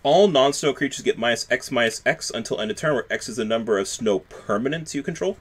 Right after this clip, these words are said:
Um, again, we do keep some snow basic lands in here. If you are not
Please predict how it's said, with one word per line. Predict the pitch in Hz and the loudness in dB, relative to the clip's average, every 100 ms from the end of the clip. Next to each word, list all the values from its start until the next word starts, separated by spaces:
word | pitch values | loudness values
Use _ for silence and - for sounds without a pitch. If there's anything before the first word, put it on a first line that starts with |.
| - | 0
Um, | 113 | 0
again, | 117 123 117 | 0 0 0
we | 113 | -2
do | 127 | -8
keep | 120 135 117 - | -8 -8 -8 -10
some | - 107 | -10 -8
snow | - 120 117 | -6 0 0
basic | 107 110 104 101 - | 2 2 0 -6 -6
lands | 127 131 135 | -4 -4 -8
in | |
here. | 135 147 139 143 127 | -8 -4 -2 -4 -4
If | 117 135 | -6 -4
you | 127 | 0
are | 117 | 2
not | 107 104 110 123 139 - | 0 -2 -2 -2 -4 -10